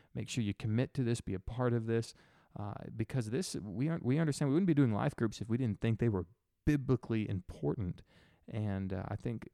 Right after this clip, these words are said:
this time of year, people need that reminder and that, um, encouragement and push, extra push to get them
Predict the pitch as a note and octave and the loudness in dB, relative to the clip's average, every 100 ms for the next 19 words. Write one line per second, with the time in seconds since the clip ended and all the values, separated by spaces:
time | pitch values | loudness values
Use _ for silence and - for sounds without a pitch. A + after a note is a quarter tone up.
0 | - A2 A2+ - A#2 G#2 F#2+ G2+ G2+ - | -4 -2 -2 -2 -4 -2 0 0 0 -2
1 | A2 G2+ G2+ F#2 - F#2 F2+ F2+ F#2+ G2 | -4 -2 0 -2 -2 -2 0 0 0 2
2 | F#2+ F#2 F#2 - - A#2+ G#2 G#2+ - A2 | 0 -2 -4 -8 -12 -8 -8 -10 -8 -6
3 | F#2+ - G#2 A2 A2+ G2+ F2 - A#2+ G#2 | -4 0 2 2 0 -4 -6 2 2 2
4 | - - - - - D3 - A2+ - A#2+ | -6 -18 -20 -20 -8 -6 -2 -4 2 4
5 | G2+ - G2+ G2 F#2+ G#2 G2+ | 4 0 -2 -2 -2 -2 -2